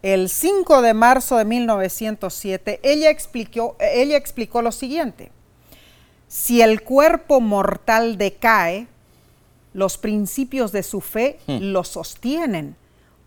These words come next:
Speaker 1: porque son partícipes de la naturaleza divina.
Speaker 2: Hmm.
Speaker 1: Debido a que Cristo fue levantado de los muertos, se aferran a la promesa de su resurrección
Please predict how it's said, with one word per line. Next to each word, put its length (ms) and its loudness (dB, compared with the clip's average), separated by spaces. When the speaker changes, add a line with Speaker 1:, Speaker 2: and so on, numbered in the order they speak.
Speaker 1:
porque 680 -2
son 340 -6
partícipes 760 -2
de 100 -2
la 100 -4
naturaleza 600 -6
divina. 580 -8
Speaker 2:
Hmm. 100 -8
Speaker 1:
Debido 480 6
a 120 4
que 200 2
Cristo 480 0
fue 280 6
levantado 1000 6
de 120 6
los 260 2
muertos, 920 2
se 240 0
aferran 880 6
a 80 4
la 200 4
promesa 560 -2
de 120 -4
su 200 -8
resurrección 1000 -4